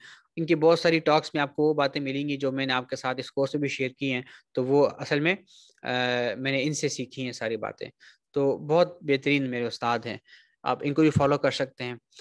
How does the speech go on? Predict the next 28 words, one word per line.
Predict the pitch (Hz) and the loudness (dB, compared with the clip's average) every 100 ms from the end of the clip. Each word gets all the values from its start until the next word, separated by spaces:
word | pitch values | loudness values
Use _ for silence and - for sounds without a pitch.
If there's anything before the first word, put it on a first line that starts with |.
| - _ _ | -20 _ _
हमारे, | 135 143 160 156 | 2 4 4 2
मेरे | 160 170 160 | 4 4 6
जो, | 151 | 4
अ, | 135 - 135 127 | 2 0 -4 -2
लास्ट | 127 143 147 160 | 2 0 0 -4
में | 143 | -2
आप | 135 | -2
मेंशन | 127 131 165 143 | -4 -6 -6 -2
करूँगा, | 135 139 135 117 - | 0 2 0 0 -2
मेरे | 135 131 | -2 0
मेंटर, | 123 123 135 131 | -2 0 2 2
मेरे | 127 | 0
उस्ताद | 123 - 123 127 | -4 -4 -4 -4
हैं, | 123 | -4
उनका | 123 123 127 | -6 -4 -2
नाम | 127 | 0
है | 131 | -2
सैयद | 127 127 139 147 | 0 0 2 0
सुलेमान | 147 131 123 123 131 | -2 -6 -2 -2 -4
अहमद। | 127 139 151 - - - 131 - | -4 0 -2 -2 -20 -18 -14 -6
ये | 135 147 151 101 - - | 2 6 6 4 -4 -4
कराची | 135 131 127 | 0 2 0
से | 147 | -4
ताल्लुक़ | 139 135 139 127 | -2 0 0 -2
रखते | 123 - | -4 -4
हैं | 151 135 131 - - _ | -4 -4 -10 -20 -20 _
और, | 139 131 127 127 127 123 123 123 - _ _ _ _ _ _ _ _ _ - _ | 2 4 4 4 4 4 4 2 -4 _ _ _ _ _ _ _ _ _ -20 _
अ, | - 143 127 | -8 -4 -2